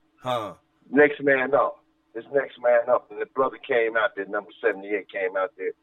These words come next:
Speaker 2: and did his Doug Fizzle, a rookie,
Speaker 1: Huh,
Speaker 2: out of
Speaker 1: man.
Speaker 2: Notre Dame.
Speaker 1: Y'all had, uh, y'all had your boy Dak looking crazy, man.
Speaker 2: Oh, yeah, yeah, yeah, yeah. See, that's another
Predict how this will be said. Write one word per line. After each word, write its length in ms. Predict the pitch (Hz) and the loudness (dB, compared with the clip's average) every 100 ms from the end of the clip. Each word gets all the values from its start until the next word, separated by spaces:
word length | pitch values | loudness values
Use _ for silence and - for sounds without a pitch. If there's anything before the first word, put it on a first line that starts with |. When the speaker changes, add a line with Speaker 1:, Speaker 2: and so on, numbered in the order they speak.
| _ _ - | _ _ -8
Speaker 2:
and 120 | 107 | -6
did 200 | 120 113 | 0 2
his 120 | 107 - | 2 2
Doug 180 | 117 107 - | 2 2 2
Fizzle, 320 | 131 110 95 | -2 0 4
a 60 | 92 | 4
rookie, 400 | 120 - 147 - _ | 2 -2 -6 -18 _
Speaker 1:
Huh, 100 | - | -6
Speaker 2:
out 120 | 165 160 | -2 0
of 60 | |
Speaker 1:
man. 280 | 156 156 131 | 4 4 4
Speaker 2:
Notre 200 | 123 107 | 0 -2
Dame. 420 | 104 120 98 85 _ _ | 0 2 2 -4 _ _
Speaker 1:
Y'all 180 | 135 160 | -2 0
had, 260 | 185 170 165 | 0 -2 -2
uh, 340 | 151 160 160 151 | 0 0 0 0
y'all 160 | 156 | -2
had 320 | 175 185 170 | -2 0 -2
your 80 | 156 | -6
boy 340 | 160 175 175 165 | -6 -4 -2 -2
Dak 360 | 147 190 175 | 0 2 0
looking 280 | 165 165 156 | -4 -6 -6
crazy, 420 | 147 220 196 156 | -2 -2 -2 -4
man. 300 | 135 147 165 - _ _ _ _ _ _ _ _ _ _ _ _ | -2 -2 -4 -10 _ _ _ _ _ _ _ _ _ _ _ _
Speaker 2:
Oh, 120 | - | 2
yeah, 260 | 202 220 143 147 | 6 6 6 2
yeah, 180 | 202 143 | 0 2
yeah, 120 | 220 170 | 2 2
yeah. 200 | 170 160 - | 2 2 0
See, 160 | 196 196 | -4 -4
that's 180 | 185 208 | 0 0
another 320 | 196 208 190 | 2 2 2